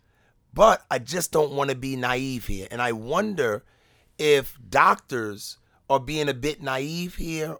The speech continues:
or a bit self-serving, because I know that publishing, um, articles is a, is a big thing for doctors. Um, and I know that being the first to say something is big for doctors, and,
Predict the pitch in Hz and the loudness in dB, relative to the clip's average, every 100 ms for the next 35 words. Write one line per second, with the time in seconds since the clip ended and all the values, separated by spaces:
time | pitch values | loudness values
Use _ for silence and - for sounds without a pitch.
0 | _ 151 156 147 - 123 131 135 - 147 | _ 0 4 2 2 -2 -2 -2 2 2
1 | 120 - - 165 139 - 90 - _ _ | 2 2 6 6 6 2 -8 -12 _ _
2 | - 110 107 135 120 107 - 123 123 151 | -16 -14 -8 0 0 0 -4 -6 -2 -2
3 | 170 160 - - 147 151 143 - 143 135 | 0 0 -2 0 0 2 0 -2 -2 -4
4 | 127 - _ _ _ _ - 113 104 92 | -6 -12 _ _ _ _ -4 -2 -2 -4
5 | 87 - _ _ _ 135 143 139 - 110 | -10 -14 _ _ _ 6 6 6 0 -4
6 | 101 92 - _ _ _ _ - 135 117 | -6 -8 -20 _ _ _ _ -4 -2 0
7 | 123 - - 123 123 92 156 143 - - | 0 -2 -8 -4 -4 -2 0 0 -4 -2
8 | 151 135 - 110 95 98 87 - 90 - | 0 0 -4 -6 -4 -6 -8 -18 -20 -20
9 | _ _ _ _ _ _ - 104 101 98 | _ _ _ _ _ _ -4 -2 -2 -6
10 | - 120 127 127 139 170 202 160 151 139 | -4 0 0 0 2 4 2 2 0 0
11 | - _ _ 147 156 143 123 - 170 160 | -4 _ _ -2 0 2 0 4 4 4
12 | - - 131 - 175 160 143 - 139 123 | 0 -4 0 2 2 2 2 2 0 -2
13 | 127 127 131 _ _ _ 143 131 110 107 | -8 -8 -12 _ _ _ -8 -8 -8 -6
14 | 156 151 - 113 98 101 92 92 107 110 | -4 -4 -4 -6 -6 -8 -10 -10 -8 -8